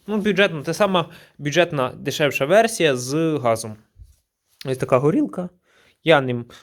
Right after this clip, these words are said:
варив, чистив, е, ще й, е, може, і плюс того, що вона була в використанні, тому що мені ще підігнали такого балончика для сопл. Коли варите флюсом,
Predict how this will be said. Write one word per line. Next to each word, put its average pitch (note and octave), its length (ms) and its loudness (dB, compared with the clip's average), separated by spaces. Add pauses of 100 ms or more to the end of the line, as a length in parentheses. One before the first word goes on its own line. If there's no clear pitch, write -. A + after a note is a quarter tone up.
(120)
варив, F3+ 300 2
чистив, F#3 560 -4
е, B2 520 0 (840)
ще C3+ 300 -4
й, A#2 120 -6 (540)
е, C3 140 0
може, C3+ 280 2
і C3+ 60 2
плюс C3 280 -2
того, A#2+ 280 0
що A#2 160 -6
вона A#2+ 220 -4
була C3 240 -2
в - 140 -8 (160)
використанні, D3+ 640 2
тому D3 260 -4
що C#3 140 -6
мені C3+ 180 -4
ще C3 120 -8
підігнали B2+ 500 -2
такого B2 280 -6
балончика F3+ 520 -2 (1120)
для B2+ 640 4 (420)
сопл. D3 480 -2 (1200)
Коли C3 180 0
варите B2+ 340 2
флюсом, G#3+ 540 -6